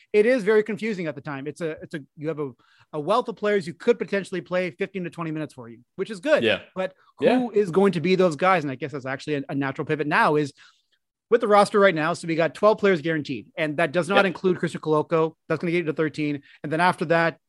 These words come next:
Speaker 1: uh, your two-way players are, as you said, Jeff Dowtin Junior, Ron Harper Junior. That is solidified. Jeff Dowtin Junior, if he does have, like, some kind of miraculous training camp, who knows? He could be converted. That could happen. But on the partially guaranteed side, you got Delano Banton, Armani Brooks,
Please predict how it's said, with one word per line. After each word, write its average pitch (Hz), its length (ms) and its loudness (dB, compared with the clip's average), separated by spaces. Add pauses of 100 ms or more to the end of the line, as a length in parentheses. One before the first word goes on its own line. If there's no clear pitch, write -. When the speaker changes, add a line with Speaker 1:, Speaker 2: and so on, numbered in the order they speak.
(100)
Speaker 1:
uh, 139 100 -6
your 135 180 -4
two-way 190 260 2
players 175 440 2
are, 135 360 -4
as 143 160 -6
you 139 80 -6
said, 175 360 0 (220)
Jeff 156 140 -4
Dowtin 139 220 -2
Junior, 190 480 2
Ron 160 100 0
Harper 160 180 -2
Junior. 165 360 -4 (320)
That 185 300 0
is 180 220 2
solidified. 143 580 0
Jeff 156 180 -2
Dowtin 151 220 -2
Junior, 156 300 -2
if 190 120 0
he 165 80 -6
does 165 260 0
have, 170 280 0
like, 131 160 -10
some 156 220 -8
kind 156 180 -6
of 131 60 -10
miraculous 180 520 0
training 196 260 0
camp, 196 280 -2
who 170 140 -2
knows? 202 280 4 (260)
He 247 120 0
could 240 240 2
be 226 140 2
converted. 208 420 2 (380)
That 214 120 0
could 220 120 0
happen. 208 320 0 (180)
But 247 220 4 (280)
on 185 100 -2
the 170 60 -6
partially 226 400 4
guaranteed 175 440 -4
side, 175 300 2
you 151 60 -4
got 135 120 -6
Delano 180 260 2
Banton, 170 480 -2 (260)
Armani 143 280 0
Brooks, 190 360 4